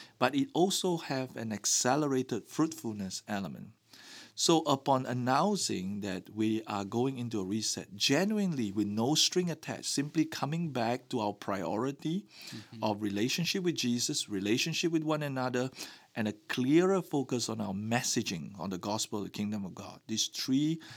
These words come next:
Speaker 1: very important elements. The Lord say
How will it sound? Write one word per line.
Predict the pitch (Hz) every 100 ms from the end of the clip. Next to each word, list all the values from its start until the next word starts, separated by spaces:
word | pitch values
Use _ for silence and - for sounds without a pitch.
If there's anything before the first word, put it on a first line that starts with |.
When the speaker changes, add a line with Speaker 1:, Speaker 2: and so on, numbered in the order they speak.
| - -
Speaker 1:
very | 110 113 127 139 139
important | 120 110 107 107 110 107
elements. | 101 95 92 90 104 - - - - _
The | 117
Lord | 107 110 147 185 - -
say | - 101 92 98